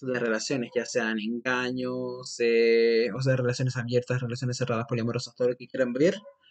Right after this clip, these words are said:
eh, se ve en ese punto de lo que es en el mundo del apareamiento de las gacelas, como que son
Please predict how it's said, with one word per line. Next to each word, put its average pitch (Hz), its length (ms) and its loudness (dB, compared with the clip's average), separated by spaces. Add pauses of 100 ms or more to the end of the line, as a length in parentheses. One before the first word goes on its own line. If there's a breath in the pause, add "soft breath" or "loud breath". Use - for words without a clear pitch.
(600 soft breath)
eh, 123 320 0
se 135 340 0
ve 135 380 2
en 143 80 2
ese 143 200 0
punto 170 640 6
de 160 300 6
lo 151 100 4
que 156 120 -2
es 143 100 -8
en 147 120 -2
el 139 120 0
mundo 147 340 0
del 135 240 -2
apareamiento 139 600 0
de 135 80 4
las 135 100 -2
gacelas, - 580 -12
como 127 280 -8
que 127 80 -10
son 131 360 -6